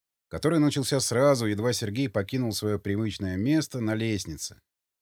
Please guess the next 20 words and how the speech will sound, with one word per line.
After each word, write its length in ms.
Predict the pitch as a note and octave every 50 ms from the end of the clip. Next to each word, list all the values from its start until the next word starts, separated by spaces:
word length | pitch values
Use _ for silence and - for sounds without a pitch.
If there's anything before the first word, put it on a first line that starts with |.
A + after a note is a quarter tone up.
| _ _ _ _ _ _ -
Против 400 | A2+ D#3 G3+ G3 F#3 D#3+ B2 C#3
обыкновения 800 | B2+ C3+ A2+ A#2+ B2 A#2+ A#2+ D3 F3+ F#3 F3 E3+ D#3 D3+ D3
Алексей 400 | C3+ B2 B2 - - - G3 F#3
даже 260 | D3 D3 E3 D#3 C#3+ C#3+
не 100 | C3+ A#2
поинтересовался 880 | - B2 A#2 G#2+ - A#2 A2+ G#2 - A#2 A2 B2 C#3 C3+ A2+ - A2
его 300 | G#2 G#2+ A#2 A#2 A#2+ A#2+
уловом. 480 | A2+ A#2 A#2+ A2+ G2 D#2+ C2+ C2 C#2 _ _ _ _ _ _ _ _ _ _ _ _ _
Сегодня 420 | - - G2+ E3 G#3+ G#3 F3 E3+ D#3
он 160 | C#3+ C3 B2
был 140 | B2+ A#2+ G2+
хмур 560 | - - G#2+ B2 D#3 E3+ F3 E3+ D3+ G#2+ - - -
и 120 | - G2+ A2+
неразговорчив. 920 | B2 B2+ B2+ A2+ G#2+ A#2+ B2 B2+ C#3 C3+ A#2 E2 - - - - - _ _ _ _ _ _ _ _ _ _ -
То 140 | E3 F#3+ G3+
и 100 | F3+ C#3+
дело, 480 | G#2+ E2+ B2+ D#3+ E3+ D#3 D3+ C#3+ C3 A2+ F#2+ -
забыв 460 | - D#2 D2 E2+ G2+ A#2 E3+ F3+ -
про 160 | - - G2 F#2+
поклёвку, 880 | - - F2 D#2+ - F#2+ A2 E3 F#3 E3 - - E3+ D#3 C#3+ -